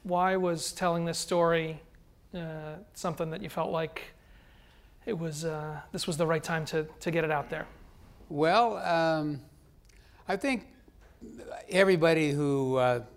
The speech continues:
Speaker 2: is in entertainment in one way or another, or athletes even, at some point in your life you say, "Well, I'm gonna write a book."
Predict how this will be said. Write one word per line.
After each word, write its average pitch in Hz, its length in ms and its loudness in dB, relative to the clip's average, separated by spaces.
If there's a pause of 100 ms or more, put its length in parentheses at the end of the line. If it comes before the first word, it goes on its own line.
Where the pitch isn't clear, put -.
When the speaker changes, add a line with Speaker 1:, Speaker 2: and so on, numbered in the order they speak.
(240)
Speaker 2:
is 147 160 -4
in 151 140 0
entertainment 147 680 0
in 131 160 -4
one 139 200 -2
way 135 180 0
or 131 80 2
another, 135 400 0
or 123 80 -4
athletes 135 580 -2
even, 135 280 -4 (540)
at 170 120 -2
some 226 260 4
point 170 240 4
in 151 40 -2
your 143 100 0
life 147 320 4
you 143 80 -4
say, 147 340 2
"Well, 147 220 2
I'm 214 120 8
gonna 170 160 6
write 151 200 8
a 139 40 0
book." 123 300 -4